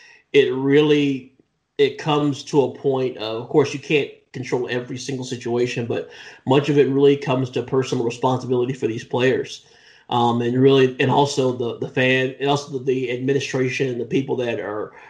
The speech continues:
are governing it to make sure that these players aren't being, that, that they're not situations and, and people coming around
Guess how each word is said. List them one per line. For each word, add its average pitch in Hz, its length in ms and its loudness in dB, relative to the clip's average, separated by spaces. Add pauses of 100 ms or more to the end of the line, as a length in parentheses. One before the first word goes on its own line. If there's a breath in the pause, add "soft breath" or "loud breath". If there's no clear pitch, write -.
(140 loud breath)
are 120 160 0
governing 139 480 2
it 120 160 -2
to 131 60 -2
make 123 220 -4
sure 127 220 -4
that 117 360 -6 (360 soft breath)
these 127 340 0
players 123 420 2
aren't 127 260 -4
being, 120 520 0 (320 soft breath)
that, 143 220 4
that 143 160 6
they're 143 120 6
not 131 280 0 (180)
situations 131 960 -2
and, 123 180 -10
and 117 160 -8
people 131 320 2
coming 127 280 -4
around 123 640 -2